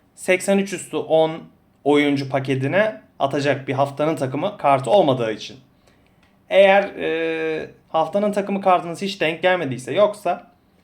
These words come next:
ilk bunu yapıyorsunuz seksen üç üstü onu yapmadan önce. Bundan gelen haftanın takımını şey atabilirsiniz. Az önce yaptığımız seksen üç üstü on paketine. Değil mi? Tamam.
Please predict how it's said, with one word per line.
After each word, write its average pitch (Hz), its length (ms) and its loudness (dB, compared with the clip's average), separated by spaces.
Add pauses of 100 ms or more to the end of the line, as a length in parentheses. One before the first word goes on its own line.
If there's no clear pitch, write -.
(460)
ilk 240 280 -2
bunu 214 140 2
yapıyorsunuz 131 560 0
seksen 135 320 -4
üç 131 120 -4
üstü 131 200 -10
onu 127 340 -2
yapmadan 131 380 -4
önce. 180 240 -4
Bundan 214 340 0
gelen 151 240 2
haftanın 147 500 0
takımını 214 600 -4 (840)
şey 185 240 0
atabilirsiniz. 131 680 -2
Az 139 160 -2
önce 135 180 0
yaptığımız 127 480 0
seksen 135 320 -4
üç 123 140 -10
üstü 131 200 -12
on 156 260 -2 (120)
paketine. 113 440 -10 (1120)
Değil 214 140 -2
mi? 131 120 -4 (1080)
Tamam. 214 440 2